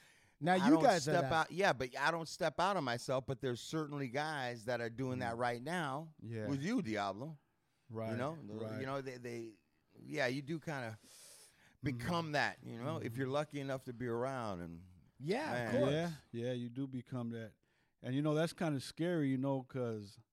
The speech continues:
Speaker 3: I remember, like, in the, in the county jail one time when I was young, like, eighteen years old, you know, and just that, that style of talk,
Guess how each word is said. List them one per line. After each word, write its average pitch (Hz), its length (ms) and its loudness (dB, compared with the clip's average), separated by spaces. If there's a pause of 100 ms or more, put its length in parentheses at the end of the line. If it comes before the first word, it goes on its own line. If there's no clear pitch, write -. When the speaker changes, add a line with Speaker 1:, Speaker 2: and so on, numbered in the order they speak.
Speaker 3:
I 120 60 -6
remember, 131 440 0
like, 120 180 -2
in 117 140 -4
the, 107 180 -8
in 113 120 -10
the 107 60 -12
county 135 360 -2
jail 131 480 4 (480)
one 117 180 -2
time 123 360 -4
when 113 100 -6
I 117 80 -6
was 110 180 -6
young, 127 260 -4
like, 113 180 -6
eighteen 120 360 -6
years 117 220 -4
old, 123 300 -4 (840)
you 107 100 -8
know, 107 380 -6 (520)
and 117 180 -6
just 123 320 -6
that, 117 280 -4 (500)
that 113 300 -6
style 127 400 -2
of 113 160 -8
talk, 127 340 -2